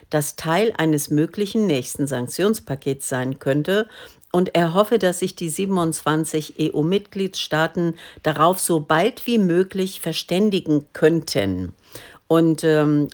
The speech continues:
die Außenminister sind ja in Luxemburg derzeit zusammengekommen, um über zusätzliche Unterstützungsmöglichkeiten für die Ukraine zu beraten.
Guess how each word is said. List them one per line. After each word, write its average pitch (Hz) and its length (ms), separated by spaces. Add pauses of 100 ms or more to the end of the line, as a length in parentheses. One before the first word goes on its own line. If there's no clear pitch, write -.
(140)
die - 180
Außenminister 185 680
sind 208 320
ja 160 240
in 180 240
Luxemburg 165 560
derzeit 156 520
zusammengekommen, 196 1080 (320)
um 202 180
über 180 300
zusätzliche 175 840
Unterstützungsmöglichkeiten 214 1800 (300)
für 233 540
die 180 200
Ukraine 220 640
zu - 180
beraten. 233 720